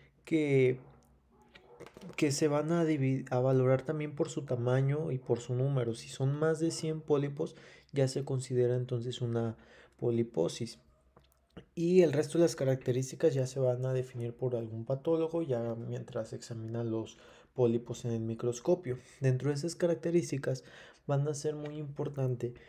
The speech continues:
determinar si son pólipos neoplásicos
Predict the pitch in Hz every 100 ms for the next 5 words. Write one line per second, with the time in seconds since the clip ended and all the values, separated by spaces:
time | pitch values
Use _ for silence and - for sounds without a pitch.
0 | - - - 139 135 131 127 123 123 127
1 | 139 135 147 135 135 143 131 127 143 135
2 | 131 - 143 139 - 135 151